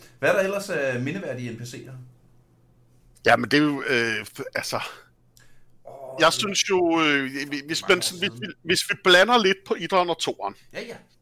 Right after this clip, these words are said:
Speaker 1: Endelig, endelig.
Speaker 2: så synes jeg jo, så er der jo sådan ligesom det der... Øh, altså, der er jo, øh, der er jo Twi'leken og Wookie'en. Det er
Speaker 1: Ja.
Speaker 2: nogle af dem, du møder ret tidligt.
Speaker 1: Ja,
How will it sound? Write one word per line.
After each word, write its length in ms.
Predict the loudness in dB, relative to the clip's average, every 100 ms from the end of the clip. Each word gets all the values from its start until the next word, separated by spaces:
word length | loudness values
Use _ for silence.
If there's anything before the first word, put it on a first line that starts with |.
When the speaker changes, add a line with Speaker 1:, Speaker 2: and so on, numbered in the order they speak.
| _
Speaker 1:
Endelig, 180 | -18 -18
endelig. 180 | -18 -8
Speaker 2:
så 200 | -2 -2
synes 180 | -2 2
jeg 60 | 6
jo, 180 | 4
så 120 | 6 6
er 40 |
der 80 | 8
jo 120 | 6
sådan 160 | 4 -4
ligesom 280 | -2 -2 -2
det 140 | -2
der... 180 | 4 4
Øh, 480 | 2 -4 -8 -12 -18 -20 -20 _ _ _ _ _ _ _ _ _ _ _ _
altså, 100 | -4 6
der 60 |
er 140 | 8 8
jo, 60 |
øh, 260 | 8 4 2 6
der 60 |
er 40 | 6
jo 60 | 4 -2 -2
Twi'leken 580 | 2 6 6 4 -8 -2
og 80 | -2
Wookie'en. 440 | -2 -10 -10 -10 -2
Det 20 |
er 40 |
Speaker 1:
Ja. 40 | 0
Speaker 2:
nogle 200 | 4 4
af 60 | 4
dem, 60 |
du 80 | 2
møder 360 | 0 4 4 4
ret 60 | -2
tidligt. 400 | -4 -4 -10
Speaker 1:
Ja, 60 | -14